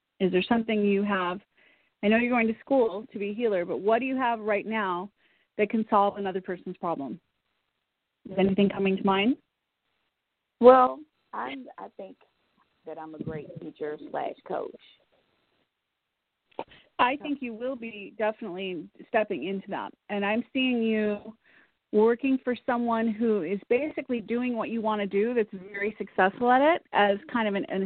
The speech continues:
Speaker 1: assistant and getting paid for that. So it's doing two things. You're learning how to do something successfully. Uh, so is there anyone who's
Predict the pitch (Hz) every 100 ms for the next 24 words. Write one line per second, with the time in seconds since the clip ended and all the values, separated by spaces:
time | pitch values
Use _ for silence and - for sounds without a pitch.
0 | - 202 - 139 - - 180 170 165 190
1 | 170 - 156 87 - - _ - - -
2 | - _ 226 220 208 220 208 - 262 220
3 | - 277 262 185 - 180 - 190 202 202
4 | 233 240 226 208 233 240 233 214 220 214
5 | 220 214 214 208 208 196 190 - 240 285
6 | 381 _ _ _ - - - _ _ -
7 | 208 208 202 190 - 233 226 220 - -
8 | 165 247 240 247 254 311 311 294 269